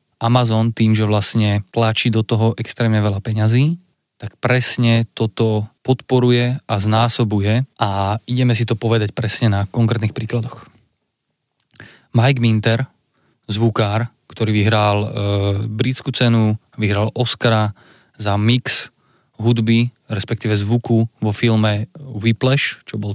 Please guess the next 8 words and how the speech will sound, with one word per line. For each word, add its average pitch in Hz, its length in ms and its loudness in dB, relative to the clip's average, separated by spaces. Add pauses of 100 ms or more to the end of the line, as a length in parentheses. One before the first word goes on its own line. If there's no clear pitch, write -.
ten, 101 160 -2
e, 98 320 -6 (320)
taký - 240 -8
bubenický 110 480 0
film, 113 400 0 (1120)
tak 104 160 -6
reálne 135 880 0 (240)
v - 20 -8